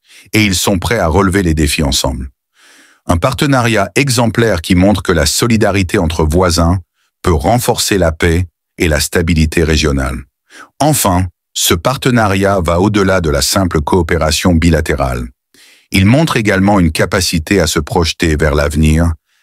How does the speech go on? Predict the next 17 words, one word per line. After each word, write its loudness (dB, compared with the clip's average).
avec -2
des 2
projets 0
communs 0
ambitieux 0
dans 0
les 0
secteurs -2
de 0
l'éducation, 0
de 0
la 0
santé -2
et 0
de 2
l'innovation 2
technologique. -2